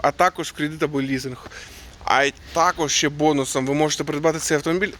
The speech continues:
з Н Д С, якщо у вас є власний бізнес і вам потрібна, потрібен комерційний транспорт. Друзі, цей автомобіль, у нього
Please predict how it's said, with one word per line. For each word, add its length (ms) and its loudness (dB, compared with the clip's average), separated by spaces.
з 140 -4
Н 160 6
Д 260 4
С, 120 -8
якщо 260 2
у 40 4
вас 200 0
є 140 4
власний 460 0
бізнес 340 -4
і 40 -2
вам 120 0
потрібна, 560 0
потрібен 420 2
комерційний 680 0
транспорт. 540 0
Друзі, 260 0
цей 180 2
автомобіль, 460 2
у 100 -4
нього 420 4